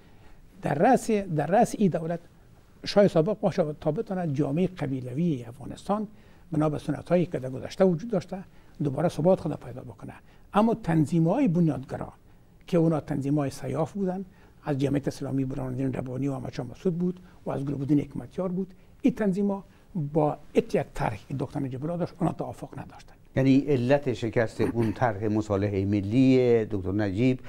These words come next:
Speaker 2: و پادرمیانی سازمان ملل صرفاً به خاطر اینکه این نیروها موافقت نکردن
Speaker 1: بله، بله.
Speaker 2: باشه.
Speaker 1: بله، کاملاً.
Speaker 2: پس توطئه‌ای در
Speaker 1: ولی،
Speaker 2: کار نبود.
Speaker 1: ولی، ولی،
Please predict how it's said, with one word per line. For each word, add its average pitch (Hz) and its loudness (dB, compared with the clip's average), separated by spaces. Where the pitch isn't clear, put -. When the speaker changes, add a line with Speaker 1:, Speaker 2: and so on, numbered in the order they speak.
Speaker 2:
و 110 4
پادرمیانی 101 0
سازمان 95 0
ملل 107 0
صرفاً 113 0
به 113 0
خاطر 98 -4
اینکه 104 0
این 107 0
نیروها 95 -2
موافقت 90 -4
نکردن 143 2
Speaker 1:
بله، 147 4
بله. 117 -2
Speaker 2:
باشه. 120 -10
Speaker 1:
بله، 131 -6
کاملاً. 147 -2
Speaker 2:
پس 131 0
توطئه‌ای 127 2
در 185 6
Speaker 1:
ولی، 196 8
Speaker 2:
کار - 4
نبود. 160 0
Speaker 1:
ولی، 175 0
ولی، 156 2